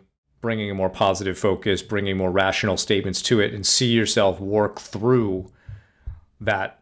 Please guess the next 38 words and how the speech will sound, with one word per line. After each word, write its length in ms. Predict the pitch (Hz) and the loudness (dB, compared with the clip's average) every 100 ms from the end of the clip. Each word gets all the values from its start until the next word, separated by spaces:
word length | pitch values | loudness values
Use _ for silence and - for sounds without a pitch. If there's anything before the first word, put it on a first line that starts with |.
| _ - | _ -10
situation. 840 | - - 110 95 95 - 95 - - | -6 -4 0 0 2 0 -2 -6 -8
And 220 | 123 98 | -6 0
so 180 | - 107 | 2 4
what 160 | 107 | 2
does 100 | 107 | 2
that 240 | 107 98 98 | 4 2 4
do? 380 | 147 135 123 - _ _ _ - | 2 2 0 -6 _ _ _ -4
Whenever 320 | 117 123 120 | 0 2 2
you 160 | 113 | -2
face 380 | 107 135 123 - | 0 2 4 4
it 120 | - | 2
now 220 | 113 113 107 | 2 2 2
on 160 | 101 | 0
the 80 | 101 | -4
court, 560 | - 175 156 123 - _ _ _ _ _ _ _ _ - | -2 2 4 4 -2 _ _ _ _ _ _ _ _ -10
you've 380 | 135 135 123 - _ | -6 -4 -6 -10 _
almost, 280 | 151 190 185 | 0 2 4
like, 220 | 135 104 | 2 2
befriended 720 | 120 - - 123 120 117 107 98 | -2 -2 0 2 4 2 0 2
that 180 | 101 95 | 0 2
emotion 400 | 95 104 - 95 | 2 2 0 0
a 40 | |
little 200 | 104 104 | 2 2
bit 120 | 104 | 0
more. 300 | 101 90 - _ - | -2 -4 -6 _ -8
That, 260 | 101 - _ _ - | -8 -8 _ _ -10
so 120 | 117 | -6
you've 160 | 117 98 | -4 0
built 180 | 131 | 2
some 140 | - 95 | 6 6
tolerance 480 | - 196 135 101 107 | 6 6 6 2 0
around 180 | 95 | 0
it 80 | 104 | -2
'cause 140 | 107 113 | -2 -4
it 180 | - | -2
becomes 300 | 120 - 117 | -4 0 -2
more 120 | 101 92 | 0 -2
normal. 540 | 95 95 90 82 - | 2 2 2 -2 -12